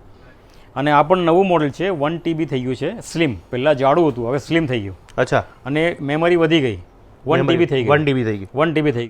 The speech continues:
Speaker 2: આના શું ભાવ છે?
Speaker 1: આ તમને પડશે ઇન્ડિયન રૂપીઝ ચાલીસ હજાર only.
Speaker 2: ચાલીસ હજારમાં જ?
Speaker 1: ઇન્ડિયામાં તમને ફિફ્ટી ફાઈવ to સિક્સટી થાઉઝન્ડ, સાઠ હજારથી પંચાવન હજારનો ભાવ છે અને એ
Speaker 2: હમ.
Speaker 1: પણ લિમિટેડ સ્ટોક મળે. આ નવું વર્ઝન તમારે હજુ વધારે ફરક પડશે.
Speaker 2: અચ્છા.
Speaker 1: આપણા ત્યાં ચાલીસ હજારમાં પડશે.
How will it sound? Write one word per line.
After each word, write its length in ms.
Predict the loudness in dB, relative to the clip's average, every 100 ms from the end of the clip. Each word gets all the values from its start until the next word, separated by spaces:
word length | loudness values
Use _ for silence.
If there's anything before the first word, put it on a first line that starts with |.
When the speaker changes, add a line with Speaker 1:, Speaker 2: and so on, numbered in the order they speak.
| -4
Speaker 2:
આના 220 | 0 2
શું 140 | 4
ભાવ 160 | 6 6
છે? 120 | 4 -6 -2
Speaker 1:
આ 160 | 2
તમને 280 | 2 2 0
પડશે 320 | 2 0 2
ઇન્ડિયન 320 | 0 2 2 2
રૂપીઝ 240 | 2 0 0
ચાલીસ 240 | 2 2 4
હજાર 200 | 0 -2 -8 -20 -12 -4
only. 180 | -2 -2 -6 -16 0
Speaker 2:
ચાલીસ 320 | 2 2 2
હજારમાં 320 | 4 4 4 0
જ? 40 | -6
Speaker 1:
ઇન્ડિયામાં 460 | -4 2 2 4 2
તમને 240 | 2 0
ફિફ્ટી 320 | -2 -2 0 0
ફાઈવ 240 | 2 2
to 80 | 0
સિક્સટી 380 | -2 -6 -4 -4
થાઉઝન્ડ, 320 | -2 -4 -4
સાઠ 300 | -4 -2 2
હજારથી 340 | 2 2 2 -2
પંચાવન 420 | -4 -4 -2 0
હજારનો 280 | 0 0 0
ભાવ 200 | 0 0
છે 180 | -4
અને 260 | -6 -8 -4
એ 40 |
Speaker 2:
હમ. 60 | -2
Speaker 1:
પણ 100 | -2
લિમિટેડ 380 | 0 -2 0 -2
સ્ટોક 260 | -2 -4
મળે. 200 | -4 -8 -10 -20 -20 -20 -20 -20 -20 -12
આ 120 | -4 0
નવું 260 | 2 6
વર્ઝન 300 | 6 6 2
તમારે 260 | 2 4 4
હજુ 140 | 4
વધારે 220 | 6 4
ફરક 260 | 2 -2 -2
પડશે. 240 | -6 -8 -16 -16 -8
Speaker 2:
અચ્છા. 220 | -2 0
Speaker 1:
આપણા 160 | 2 0
ત્યાં 220 | 2 0
ચાલીસ 340 | 0 -2 -2 0
હજારમાં 280 | 0 0
પડશે. 220 | -6 -10